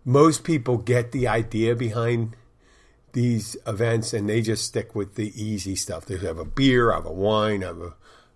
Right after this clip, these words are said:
uh, this and that, and, you know, they just, they just go with the flow for these big events. And, you know, we're in the Keys, so it's gonna involve drinking.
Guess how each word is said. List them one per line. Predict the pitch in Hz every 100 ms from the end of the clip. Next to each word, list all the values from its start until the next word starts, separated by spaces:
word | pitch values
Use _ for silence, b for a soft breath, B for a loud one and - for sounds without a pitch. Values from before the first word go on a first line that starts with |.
| -
uh, | - 80 90
this | 92 107 110 -
and | 98
that, | 98 98 90 - - b b b -
and, | 101 92 87 - - b b b b - -
you | 107
know, | 98
they | 92 101
just, | 101 - - b b b b b b - _ _ _ _ _ b b b b b
they | - 113
just | 117 113
go | - 117
with | 131 123
the | 123
flow | 147 165 131 98 - _ _ _ _ _ _ _ _ b b b b
for | -
these | 107 113 101
big | 117 113
events. | 110 123 113 -
And, | 123 123 135
you |
know, | 135 127 117 113
we're | 107 107 110 117 135
in | 131
the | 107
Keys, | 98 165 143 - -
so | - - 98 90 85 82 - B B B -
it's | 98
gonna | - 123 113
involve | 104 104 104 98 92
drinking. | 107 87 - -